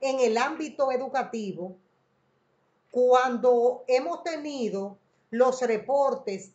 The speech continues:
de la última prueba fase, ustedes vieron los datos que arrojaron. Para que usted tenga una mínima idea,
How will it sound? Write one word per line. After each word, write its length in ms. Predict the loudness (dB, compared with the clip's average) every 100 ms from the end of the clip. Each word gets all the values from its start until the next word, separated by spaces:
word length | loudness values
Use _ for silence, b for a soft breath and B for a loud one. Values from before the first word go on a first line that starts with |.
| _ _ _
de 280 | -2 4 4
la 160 | 4
última 560 | 0 -4 -8 -6 -4 -4
prueba 420 | -2 0 0 -2
fase, 720 | -4 -4 -2 -4 -8 -12 -12 -16 _ _ _ _ _ _ _ _ _ _ _ _ -4
ustedes 440 | -4 2 2 2 0
vieron 400 | 2 2 2 -2
los 260 | -2 -4
datos 560 | -4 -4 -6 -12 -12 -10
que 160 | -4 -4
arrojaron. 840 | -4 -6 -6 -6 -8 -10 -14 -20 _ _ _ _ _ _ _ _ _ _ _ _ _ -2
Para 200 | -2 -2
que 60 | -4
usted 180 | -4
tenga 200 | -4 -2
una 200 | -2 -2
mínima 340 | -4 -4 -4 -6
idea, 400 | -6 -6 -8